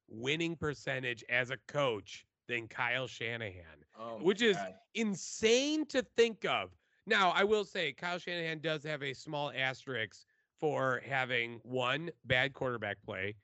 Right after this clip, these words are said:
Speaker 1: and two, just plagued with injuries.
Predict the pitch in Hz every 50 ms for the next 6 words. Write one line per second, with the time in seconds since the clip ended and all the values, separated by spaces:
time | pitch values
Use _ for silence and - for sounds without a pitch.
0 | _ _ _ - 135 139 131 123 123 117 - - - 226 202 156 131 123 120 123
1 | 123 - _ _ _ _ _ _ _ _ _ _ 139 135 - _ _ _ _ -
2 | - 190 180 - - - - - - 165 180 185 180 180 170 147 131 123 127 123
3 | - - 127 135 135 127 113 107 104 90 78 76 76 - - - -